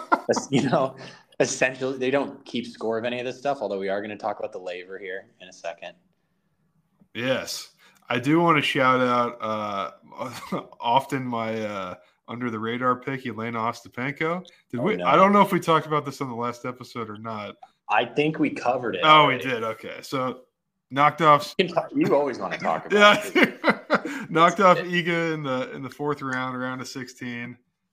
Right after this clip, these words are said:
Speaker 1: uh, and then lost to Coco in, uh, the quarters. So good showing out of Ostapenko.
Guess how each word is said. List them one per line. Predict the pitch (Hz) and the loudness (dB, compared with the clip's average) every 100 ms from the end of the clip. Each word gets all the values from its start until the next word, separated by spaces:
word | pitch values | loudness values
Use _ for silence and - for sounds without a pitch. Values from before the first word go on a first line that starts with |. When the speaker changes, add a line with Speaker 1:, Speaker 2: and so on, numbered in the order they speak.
| - | -14
Speaker 1:
uh, | 107 107 104 101 - _ - | -10 -8 -8 -8 -10 _ -16
and | 107 110 | -12 -10
then | 110 110 | -10 -8
lost | 107 107 - | -8 -10 -12
to | - | -16
Coco | 113 107 110 104 95 - _ _ | -14 -12 -12 -14 -14 -18 _ _
in, | 92 92 95 87 | -20 -18 -20 -18
uh, | 90 87 - | -16 -16 -16
the | 95 | -20
quarters. | 104 92 80 80 | -18 -16 -16 -16
So | - 107 92 90 _ - | -16 -14 -14 -16 _ -16
good | 120 | -14
showing | - 123 113 | -8 -8 -6
out | 113 110 | -8 -8
of | |
Ostapenko. | 104 - - 123 135 143 156 | -10 -12 -14 -10 -8 -4 -4